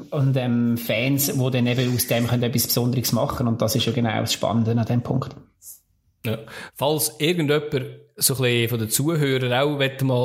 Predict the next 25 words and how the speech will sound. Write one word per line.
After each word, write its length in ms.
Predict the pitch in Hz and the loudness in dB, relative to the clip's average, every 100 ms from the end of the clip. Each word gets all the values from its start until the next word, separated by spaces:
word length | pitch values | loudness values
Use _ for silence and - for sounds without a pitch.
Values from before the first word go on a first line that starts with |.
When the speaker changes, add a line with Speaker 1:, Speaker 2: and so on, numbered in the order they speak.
| 123 | 0
Speaker 2:
aufschreiben, 600 | 117 160 - 143 139 135 | 0 -2 0 0 0 0
wo 80 | 127 | 0
er, 140 | 123 123 | 0 2
äh, 200 | 123 120 123 | 2 0 0
überall 280 | 127 123 120 | 0 2 0
war, 40 | |
um 40 | 120 | 0
das 400 | - 147 147 139 | 0 0 0 0
ein 80 | 123 | 0
bisschen 320 | 123 123 127 | 0 0 0
einfacher 420 | 117 147 147 127 | 2 2 0 0
zu 60 | 143 | 0
machen, 220 | 127 120 | 0 2
wenn 80 | 120 | 0
man 80 | 117 | 0
sich 160 | 113 | -2
das 160 | - 110 | -4 -2
selber 320 | 117 127 143 | 0 0 0
möchte 280 | 131 127 127 | 0 0 -2
überlegen. 500 | 123 120 120 127 127 | 0 0 -2 -2 -4
Ich 260 | 135 139 - | -2 -4 -2
zum 120 | 139 | -2
Beispiel 320 | 127 127 120 | 0 0 -2
benutze, 500 | 117 123 117 117 - | 0 0 0 -2 0
äh, 200 | 120 117 | 2 2